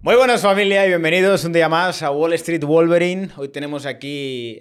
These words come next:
a un viejo conocido del que sigue más o menos las redes de Rax Labs, que algunos no conocerán lo que es Rax Labs,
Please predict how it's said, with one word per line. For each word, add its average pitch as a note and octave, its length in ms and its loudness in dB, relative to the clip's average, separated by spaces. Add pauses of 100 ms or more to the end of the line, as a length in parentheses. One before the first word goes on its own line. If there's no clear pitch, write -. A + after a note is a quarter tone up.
a A#2+ 220 -14
un B2+ 480 -12
viejo D3+ 340 -4
conocido C#3+ 560 -2
del B2 260 -8
que A#2+ 280 -10
sigue C3 220 -12
más B2+ 160 -10
o - 20 -12
menos B2+ 260 -12
las A2+ 320 -8
redes B2+ 320 -10
de A#2+ 80 -10
Rax B2+ 300 -10
Labs, B2 340 -6
que A#2+ 60 -10
algunos G#2+ 260 -8
no A#2 80 -12
conocerán A2+ 460 -12
lo A2+ 80 -12
que A2+ 80 -14
es A2+ 80 -12
Rax A2+ 260 -12
Labs, D3+ 300 -6